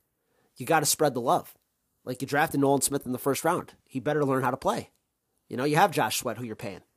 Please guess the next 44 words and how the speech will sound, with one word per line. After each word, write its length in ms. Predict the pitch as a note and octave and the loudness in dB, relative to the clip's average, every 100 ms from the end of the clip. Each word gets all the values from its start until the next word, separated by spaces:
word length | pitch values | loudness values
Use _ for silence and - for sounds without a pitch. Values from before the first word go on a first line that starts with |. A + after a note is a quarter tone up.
| _ | _
who, 100 | C#3+ | 0
by 140 | D3+ C3+ | 2 2
the 80 | |
way, 320 | G2 G2 C3+ D3+ _ _ _ _ _ _ _ _ _ - | -2 -4 -8 -10 _ _ _ _ _ _ _ _ _ -10
spoiler, 540 | - C#3 A#2 G2+ C3+ _ _ _ | -4 0 0 -2 -10 _ _ _
fell 200 | - A2 | -8 -6
off 140 | A2 - | -6 0
a 20 | |
cliff. 320 | G#3+ A3+ - - _ _ _ _ _ _ _ _ _ _ _ _ _ _ | 4 6 4 -12 _ _ _ _ _ _ _ _ _ _ _ _ _ _
Like, 180 | B2 B2+ - | -8 -8 -8
eh, 120 | C3 G#2 F#2+ - - - | -8 -8 -12 -18 -20 -2
he'd 180 | C4 | 2
be 100 | C#4 | 4
a 40 | D#3 | 4
guy 180 | C3 C3 | 4 4
I'd 100 | A#2+ | 2
be 60 | |
looking 280 | B2+ A#2+ A#2+ | 0 -2 -6
to 60 | A2 | -2
possibly 400 | A2+ G#2+ - F2+ | -2 -2 -4 -10
move 340 | F2+ C#2+ - - _ _ _ | -12 -14 -16 -18 _ _ _
because 180 | C3+ D3 | -4 2
I, 200 | D#3+ D3+ | 4 4
I 60 | E3 | 4
don't 180 | E3 | 2
see 140 | - D#3+ | 0 0
how 180 | C#3+ C3+ | -2 -2
he 120 | C#3+ | -2
gets 180 | D3+ - | -4 0
better. 280 | E3 F3 | 0 0
I 100 | G#2+ | -8
think 280 | A2 B2 - | -6 -6 -8
what, 300 | - D3 D3+ - - - A#2 | -10 -2 -2 -2 -12 -12 -10
you've 220 | C#3+ E3+ | -6 -4
seen 200 | - F#3 | -2 0
the 60 | D#3+ | 0
best 260 | C#3 C3 B2 | 0 0 -4
of 80 | |
Josh 260 | A2+ G#2+ - | -8 -6 -6
Sweat. 200 | A#2 G2+ | -8 -8
I 80 | G#2 | -6
hope 180 | A2 B2+ | -6 -4
I'm 180 | F3 | 0
wrong, 280 | G3 D3 A#3+ | 2 0 -2